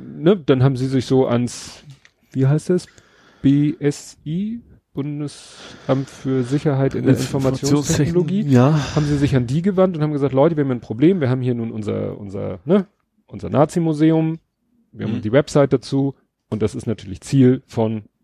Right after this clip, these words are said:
Speaker 1: wem auch immer,
Speaker 2: Mhm.
Speaker 1: machen uns hier das Leben zur Hölle. Und er meint,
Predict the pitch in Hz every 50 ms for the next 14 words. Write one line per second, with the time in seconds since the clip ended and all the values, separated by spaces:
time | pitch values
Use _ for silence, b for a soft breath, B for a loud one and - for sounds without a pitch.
0 | _ _ - 107 101 98 95 92 160 170 160 151 151 147 B B B B B B
1 | 110 107 107 123 - _ _ - 123 123 - - 131 123 113 - - 131 117 120
2 | 113 - - 110 101 98 98 - - 101 92 90 - - - _ _ _ _ _
3 | _ _ _ _ _ _ _ _ _ _ _ _ - - 147 127 123 120 123 123
4 | 123 127 123 -